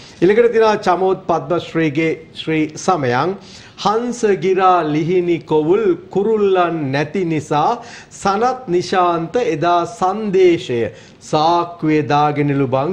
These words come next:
ගිහින් තියෙන්නේ. එතකොට අර කට්ටිය අර මේ පොලු අරන් ගියයි කියන්නේ, "ආ, ඒ අර සංදේශය දාලා දුන්න තඹ කොපුවනේ" කියලා කියනවා නේද? අපූරු කාටුනයක්. ඊළඟට තියෙනවා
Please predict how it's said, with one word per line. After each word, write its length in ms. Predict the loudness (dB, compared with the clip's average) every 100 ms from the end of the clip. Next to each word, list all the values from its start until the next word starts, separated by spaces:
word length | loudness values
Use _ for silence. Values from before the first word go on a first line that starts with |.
| -4
ගිහින් 360 | -2 -2 -2 -2 -4
තියෙන්නේ. 600 | 0 0 0 -2 -6 -8 -10 -20 -20 -20 -20 -16 0
එතකොට 380 | 0 2 2 2 2
අර 180 | 0 0
කට්ටිය 560 | 0 -2 -2 -4 2 4
අර 220 | 4 0
මේ 240 | 0 0 0
පොලු 400 | 2 2 2 0
අරන් 320 | -2 0 0 0
ගියයි 300 | 0 2 2 0
කියන්නේ, 460 | -2 -2 -2 -6 -8 -18 -4
"ආ, 560 | 0 2 0 -2 -4 -8
ඒ 160 | -4 -2
අර 120 | 0 -2
සංදේශය 720 | -4 -4 -2 -2 -2 -2 -2 -2
දාලා 460 | 0 0 0 0 0
දුන්න 240 | -2 -2 -4 -8 -14 -6
තඹ 300 | -4 -2 0 -2 -2
කොපුවනේ" 640 | -4 -4 -2 -2 0 0 -4
කියලා 340 | -6 -4 -4
කියනවා 480 | -6 -6 -6 -6 -4
නේද? 240 | 0 0 -2 -10 -20 -4
අපූරු 540 | -2 0 0 0 0 -2 -6 -20 -10
කාටුනයක්. 800 | -4 -2 -2 -6 -10 -10 -12 -6
ඊළඟට 460 | -2 -2 0 -2 -2
තියෙනවා 520 | 0 0 2 0 0